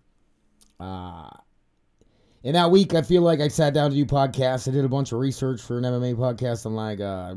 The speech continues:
two Wednesdays ago or last Wednesday, and it just doesn't,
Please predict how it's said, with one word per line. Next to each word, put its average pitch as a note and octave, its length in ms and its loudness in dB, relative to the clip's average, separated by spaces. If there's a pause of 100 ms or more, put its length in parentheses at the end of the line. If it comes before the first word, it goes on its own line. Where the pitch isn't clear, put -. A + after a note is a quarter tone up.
(100)
two A#2 180 -8
Wednesdays G#2+ 540 -6
ago G#2 200 -4
or F#2+ 120 -4
last G2+ 260 -6
Wednesday, G2 480 -6 (600)
and F#2+ 100 -8
it F#2+ 60 -4
just F2+ 280 -10
doesn't, A#2 500 -4